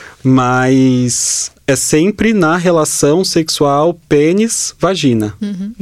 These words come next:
Speaker 1: Vagina-pênis. Então, conceitualmente, alguém que não faz sexo vaginal não teria ejaculação retardada, não teria ejaculação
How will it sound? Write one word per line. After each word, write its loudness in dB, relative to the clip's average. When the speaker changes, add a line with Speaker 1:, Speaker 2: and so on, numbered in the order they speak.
Speaker 1:
Vagina-pênis. 0
Então, 2
conceitualmente, 0
alguém 2
que 0
não 2
faz -4
sexo -2
vaginal 0
não 2
teria 0
ejaculação 0
retardada, 0
não 2
teria 2
ejaculação -2